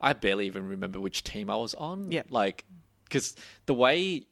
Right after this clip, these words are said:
Speaker 1: you differentiate between your team and the other team is one team has sashes and
Speaker 2: Sashes, yeah.
Speaker 1: sashes, and the other team doesn't.
Speaker 2: Yep.
Speaker 1: Um, I've only, it was my first time being there, so
Speaker 2: Yep.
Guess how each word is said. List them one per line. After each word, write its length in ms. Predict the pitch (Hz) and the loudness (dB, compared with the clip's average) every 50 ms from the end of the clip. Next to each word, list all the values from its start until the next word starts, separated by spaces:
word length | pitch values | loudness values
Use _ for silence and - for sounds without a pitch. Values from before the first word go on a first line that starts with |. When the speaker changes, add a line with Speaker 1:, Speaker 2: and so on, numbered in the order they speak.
| _ - | _ -8
Speaker 1:
you 200 | 135 120 113 107 | -6 -4 -4 -4
differentiate 520 | - 123 107 - 110 98 98 92 110 95 | -4 -4 -4 -2 -2 -2 -2 0 -2 -4
between 240 | - 92 - 101 95 | -4 -4 -4 -2 0
your 140 | 95 101 107 | 2 0 2
team 240 | - 104 98 95 95 | 2 0 -2 -2 -4
and 160 | 90 82 95 | -6 -6 -6
the 80 | 101 | -6
other 120 | 98 95 90 | -6 -6 -6
team 220 | - 98 95 73 60 | -6 -6 -6 -6 -6
is 300 | 95 95 - - - - _ | -8 -8 -8 -10 -12 -14 _
one 220 | - 107 120 120 - | 0 0 0 0 0
team 200 | 127 113 107 98 | -4 -6 -6 -8
has 220 | - - 98 95 | -8 -8 -6 -4
sashes 720 | - 123 107 101 - - 151 156 165 165 - - - - _ - - | -4 -4 -4 -4 -6 -6 -6 -6 -6 -8 -10 -12 -14 -16 _ -16 -10
and 100 | - - 185 | -8 -4 0
Speaker 2:
Sashes, 440 | 160 143 135 - 117 117 131 135 | 0 -2 -2 -2 -6 -8 -6 -6
yeah. 80 | 143 139 | -4 -4
Speaker 1:
sashes, 320 | 120 104 104 104 92 - | -4 -4 -4 -8 -8 -8
and 100 | 101 98 | -6 -4
the 60 | 98 98 | -4 -4
other 120 | 95 92 | -4 -4
team 180 | - 98 92 95 | -4 -6 -6 -4
doesn't. 340 | 101 90 85 - - - - - - | -6 -8 -8 -12 -16 -18 -16 -8 -6
Speaker 2:
Yep. 140 | 156 139 - - - - - _ - - | -6 -6 -6 -8 -20 -20 -20 _ -6 -2
Speaker 1:
Um, 360 | 107 101 98 95 95 92 92 _ _ _ _ _ _ _ - | -2 -2 -2 -2 -6 -10 -14 _ _ _ _ _ _ _ -4
I've 160 | 127 117 110 151 | -2 0 0 0
only, 180 | 151 127 - - | -2 -2 -4 -6
it 60 | 120 | -6
was 140 | 117 - - | -4 -2 -2
my 80 | 107 95 | -4 -2
first 240 | - 127 95 - | 0 -2 -2 -2
time 120 | - 98 95 | -4 -8 -6
being 240 | 95 98 98 - - | -6 -8 -8 -8 -12
there, 140 | - - - - | -14 -16 -14 -12
so 180 | - - 214 | -6 -4 0
Speaker 2:
Yep. 200 | - 170 - - | 0 0 0 -2